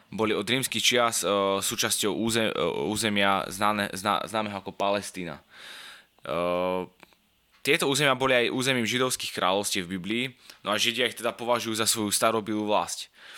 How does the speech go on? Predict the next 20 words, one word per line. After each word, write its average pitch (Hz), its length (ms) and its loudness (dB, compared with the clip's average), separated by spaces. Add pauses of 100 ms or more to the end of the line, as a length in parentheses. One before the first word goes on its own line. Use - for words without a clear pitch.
(520)
Izrael 160 400 2
ako 120 160 -6
samostatný 139 480 0
štát 127 240 2
bol 104 160 0
vyhlásený 107 800 0
v 82 100 -8
roku 107 220 -2
tisíc 110 240 -6
deväťsto 107 320 -2
štyridsaťosem, 101 960 -2 (640)
no 101 280 0 (1400)
stále 127 480 4
sú 123 160 0
ľudia, 117 640 4
nie 110 320 2
je 107 80 2
ich 98 80 -8
málo, 113 320 2
ktorí 104 480 0